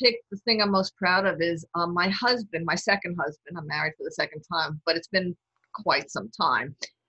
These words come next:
We started a small business together, and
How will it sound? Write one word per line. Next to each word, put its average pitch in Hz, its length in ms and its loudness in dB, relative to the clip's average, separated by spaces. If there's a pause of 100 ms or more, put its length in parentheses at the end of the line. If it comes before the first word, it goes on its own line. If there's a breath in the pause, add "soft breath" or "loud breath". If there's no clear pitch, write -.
(180)
We 254 280 0
started 208 420 4
a 196 40 0
small 196 300 0
business 175 300 -4
together, 151 680 0 (120)
and 160 380 2